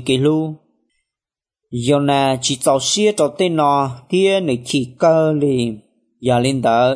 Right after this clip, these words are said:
giờ nà thiết thó và chữ hả tìa. Tụ chữ, thọ cú yo sợ kế, hậu chỉ tua, cú bùa tàu hài cho ca ổn đề hả tìa.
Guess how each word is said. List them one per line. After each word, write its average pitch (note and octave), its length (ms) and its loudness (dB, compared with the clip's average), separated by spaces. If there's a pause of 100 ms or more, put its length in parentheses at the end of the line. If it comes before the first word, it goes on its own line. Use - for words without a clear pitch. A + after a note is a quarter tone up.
giờ A#2 200 0
nà A2+ 320 0
thiết E3 320 -4
thó C3 280 0
và D#3+ 80 0
chữ D#3 220 0
hả C#3 80 2
tìa. A#2+ 360 -2 (840)
Tụ C3 60 -2 (100)
chữ, D3+ 420 2 (840)
thọ C3+ 360 2
cú C#3+ 80 0
yo E3 160 2
sợ D#3 240 0
kế, D#3 560 0 (680)
hậu D3 220 4
chỉ D#3 260 0
tua, E3 400 2 (440)
cú D#3+ 240 -2
bùa C3+ 120 2 (120)
tàu C3+ 200 2
hài B2 460 -2
cho C#3+ 140 -2
ca E3 240 -2
ổn C3+ 260 -4
đề D#3+ 220 2
hả B2+ 140 -2
tìa. A2 420 -2